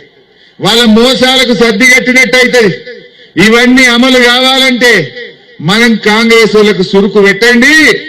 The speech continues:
అవన్నీ ఎట్లా అమలు కావో రేపు అసెంబ్లీలో మీకోసం కొట్లాడతాం. లేకపోతే ఏమంటారు వాళ్ళు? ఏమంటారు రేవంత్ రెడ్డి? "నేను రెండు లక్షల రుణమాఫీ ఎగ్గొట్టినా,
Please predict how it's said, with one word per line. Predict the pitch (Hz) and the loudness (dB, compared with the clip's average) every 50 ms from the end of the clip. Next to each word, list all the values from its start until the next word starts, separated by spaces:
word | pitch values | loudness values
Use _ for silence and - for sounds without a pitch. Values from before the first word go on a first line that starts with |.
| - - - - | -16 -16 -14 -8
అవన్నీ | 151 165 180 185 190 202 214 220 208 | -4 -2 0 0 2 2 2 2 2
ఎట్లా | 202 196 196 196 - 214 208 | 2 0 0 -2 -2 -2 -2
అమలు | 196 190 196 208 208 202 | 0 2 2 2 2 2
కావో | 208 202 196 202 196 | 2 2 2 2 2
రేపు | 190 196 175 175 | 2 2 2 2
అసెంబ్లీలో | 175 165 165 190 180 180 180 180 175 170 | 0 0 0 0 0 2 2 2 2 0
మీకోసం | 160 165 160 - 165 151 147 156 147 143 | 0 -2 -2 0 0 -2 0 0 -2 -2
కొట్లాడతాం. | 135 131 131 - 139 131 - - - 110 104 - - - _ - - - - - - - - - - - - - - - - - - | -2 -2 -2 -4 -8 -8 -8 -8 -10 -12 -12 -14 -18 -20 _ -20 -20 -20 -20 -20 -20 -20 -20 -20 -20 -20 -20 -20 -20 -20 -20 -10 -4
లేకపోతే | 156 208 233 233 208 262 262 214 240 247 | -2 0 0 2 0 0 0 2 0 0
ఏమంటారు | 254 254 269 269 254 269 269 262 | 2 2 0 0 0 -2 -2 -2
వాళ్ళు? | 269 269 269 262 262 240 202 165 - - - - - - - - - - | -2 0 0 2 2 2 0 0 -4 -10 -18 -20 -20 -20 -20 -14 -4 -2
ఏమంటారు | 185 233 254 262 277 262 240 269 262 254 | 0 0 0 0 0 0 0 0 0 0
రేవంత్ | 262 269 269 269 269 254 208 254 | 0 0 0 -2 -2 -2 -2 -2
రెడ్డి? | 269 285 277 277 277 247 202 170 160 - - - - - - - - | -2 0 0 0 0 0 -2 -4 -6 -12 -18 -20 -20 -20 -16 -6 -2
"నేను | 190 240 240 220 233 | 0 0 2 2 2
రెండు | 240 233 262 | 2 2 0
లక్షల | 262 262 247 202 233 262 | 0 0 -2 -2 0 0
రుణమాఫీ | 247 233 233 240 240 254 254 247 214 247 | 2 2 2 2 2 0 0 0 0 0
ఎగ్గొట్టినా, | 247 240 214 208 254 247 247 247 247 262 254 | 0 0 0 0 0 -2 -2 -4 -4 -4 -4